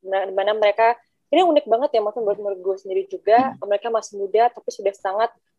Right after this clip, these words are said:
Speaker 1: fokus banget sama gimana sih caranya mengata-, eh,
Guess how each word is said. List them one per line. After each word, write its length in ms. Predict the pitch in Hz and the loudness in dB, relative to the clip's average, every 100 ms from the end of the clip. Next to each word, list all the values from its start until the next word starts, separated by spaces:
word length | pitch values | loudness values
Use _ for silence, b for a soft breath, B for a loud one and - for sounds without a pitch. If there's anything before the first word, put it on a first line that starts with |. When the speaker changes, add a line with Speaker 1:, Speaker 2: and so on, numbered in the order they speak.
| _ | _
Speaker 1:
fokus 320 | 226 - 220 - | -2 0 -4 0
banget 240 | 196 214 - | 0 0 -6
sama 240 | 208 214 220 | -6 -4 -2
gimana 240 | 196 196 | -2 -4
sih 160 | - - | -10 -12
caranya 420 | 196 190 180 214 | -10 -8 -4 -4
mengata-, 400 | 208 190 185 185 | -4 -6 -6 -4
eh, 240 | - 185 | 0 2